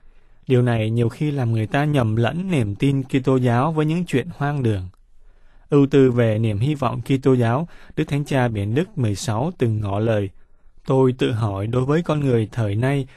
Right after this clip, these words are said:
đức tin Kitô giáo có là niềm hy vọng làm thay đổi và nâng đỡ cuộc sống hay không? Hơn thế nữa, con người vào thời buổi hiện đại có còn ước ao cuộc sống vĩnh hằng nữa hay không?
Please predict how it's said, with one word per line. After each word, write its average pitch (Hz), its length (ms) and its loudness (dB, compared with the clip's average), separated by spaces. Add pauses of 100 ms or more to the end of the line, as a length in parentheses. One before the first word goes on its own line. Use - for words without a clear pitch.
(160)
đức 175 120 0 (100)
tin 135 260 2
Kitô 131 360 0
giáo 131 400 0
có 202 120 0
là 170 160 0
niềm 123 220 0
hy 170 200 0
vọng 151 340 -2
làm 110 240 -2
thay 160 220 -4
đổi 113 340 0
và 117 160 0
nâng 143 260 0
đỡ 147 240 0
cuộc - 180 -2
sống 127 320 -2
hay 143 180 -2
không? 120 320 -2 (520)
Hơn 139 340 -2
thế 139 180 -2
nữa, 139 320 -2 (340)
con 156 240 0
người 117 340 2
vào 113 240 -2
thời 120 220 -2
buổi 110 220 -2
hiện 123 300 -4
đại 110 260 -6 (220)
có 170 180 -2
còn 117 240 0
ước 196 200 0
ao 151 260 0
cuộc 123 220 -2
sống 143 340 -2
vĩnh 175 160 -8
hằng 110 300 -4
nữa 113 120 -4
hay 135 220 -4
không? 123 320 -2